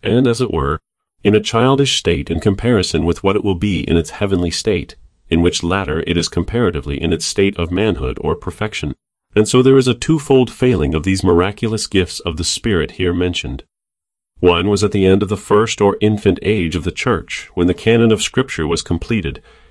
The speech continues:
and so there was to be no need of such gifts for the church in its latter ages, when it should have put away childish things and come to a state of manhood before the end of the world,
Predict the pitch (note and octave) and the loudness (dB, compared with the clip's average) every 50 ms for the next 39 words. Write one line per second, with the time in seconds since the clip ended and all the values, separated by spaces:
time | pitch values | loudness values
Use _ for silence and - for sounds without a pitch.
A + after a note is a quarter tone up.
0 | _ - G2 G2 - - A2+ A2 G#2+ G2+ G#2+ G#2+ - - G2+ A2+ A#2 A#2 G#2+ G#2+ | _ 0 0 0 4 2 4 4 6 4 4 2 0 0 2 4 4 4 6 4
1 | A2+ A#2+ G#2+ G2+ G#2+ A2 G2+ E2 D2 D2 - - - F2+ - - F2 E2+ F#2+ F2+ | 4 4 4 4 4 2 2 0 -2 -4 -4 -2 -4 -4 -4 -4 -2 0 0 0
2 | E2+ - - - F#2 F2 E2+ - - - A2 F2+ D2+ - - E2 D#2+ C#2+ - - | 0 -4 -6 -4 -4 -4 -4 -4 -4 -2 -2 -2 -2 -2 -4 -4 -4 -4 -4 -4
3 | E2+ E2+ F#2 F#2 D2 D2 - F#2 F#2+ F#2+ E2 - - - - _ _ _ _ _ | -4 -4 -2 -2 -2 -4 -2 -2 -4 -2 -2 -4 -6 -8 -10 _ _ _ _ _
4 | _ _ - A2 A2+ G#2+ - - D3 D3+ D#3+ D3+ - - C#3 C3 C#3 A2 G2 F#2+ | _ _ 4 4 4 4 4 2 4 4 2 2 0 0 2 4 4 4 4 4
5 | G2 G2 - - F#2 F#2 F#2+ G2 F#2+ F#2+ - - - - - D3 - E2+ F2+ F2+ | 2 2 0 -2 0 0 2 0 0 0 0 0 2 2 2 2 2 0 0 0
6 | F2 - G#2 G2 G#2+ G#2+ - A2+ G#2+ G2 - - - F#2+ G2 G2+ F#2 D2+ E2 F#2 | 0 0 0 2 2 2 0 0 0 0 2 2 2 2 2 2 0 0 0 2
7 | F#2+ F#2+ E2 D2+ C#2+ C#2 C#2+ F2+ E2+ - - F2+ E2+ E2+ F2+ - - F#2 F#2+ G2+ | 2 2 0 0 -2 -4 -2 -4 -6 -2 0 0 2 2 0 -2 0 0 0 2
8 | G2+ G2+ G2+ A2 F2 E2 D#2+ D2 C#2+ C#2 C2+ | 0 0 -2 -2 -2 0 -2 0 -2 -4 -6